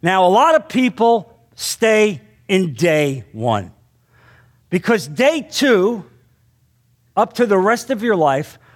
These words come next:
relates to what you do with that salvation. Because here's the thing.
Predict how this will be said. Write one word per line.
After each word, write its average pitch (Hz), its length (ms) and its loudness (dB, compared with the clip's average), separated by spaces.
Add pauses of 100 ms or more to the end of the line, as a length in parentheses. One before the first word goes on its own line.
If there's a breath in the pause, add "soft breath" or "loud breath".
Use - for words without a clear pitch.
(100)
relates 214 440 0
to 214 120 -2
what 262 400 -2
you 240 280 2
do 220 380 0
with 214 360 0
that 208 220 0
salvation. 196 800 0
Because 156 300 -6
here's 233 320 -2
the 240 100 0
thing. 240 420 -2